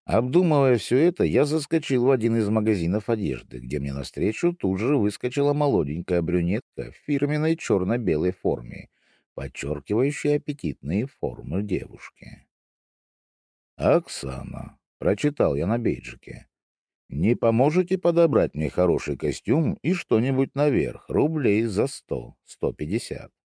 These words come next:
Лишний раз выделяться и понтоваться награбленным тоже было ни к чему. «Конечно, прошу за мной», тут же кивнула работница. «Товары по акции интересуют?» «Ещё как», улыбнулся я.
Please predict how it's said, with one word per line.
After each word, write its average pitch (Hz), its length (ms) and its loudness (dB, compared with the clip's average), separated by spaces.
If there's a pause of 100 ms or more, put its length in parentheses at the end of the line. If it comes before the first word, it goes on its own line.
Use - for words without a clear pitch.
(960)
Лишний 139 500 0
раз 151 260 2
выделяться 131 540 0
и 104 60 4
понтоваться 95 720 0
награбленным 120 800 0
тоже 78 380 0
было 85 260 0
ни 73 140 -4
к - 60 -16
чему. 64 500 -6 (760)
«Конечно, 117 640 0 (140)
прошу 98 360 -2
за 190 120 2
мной», 127 340 -2 (360)
тут 117 220 -2
же 175 140 0
кивнула 117 480 2
работница. 76 760 -4 (400)
«Товары 87 480 0
по 185 280 2
акции 127 320 -4
интересуют?» 123 640 -4 (480)
«Ещё 98 640 0
как», 87 480 0
улыбнулся 98 640 -2
я. 69 320 -4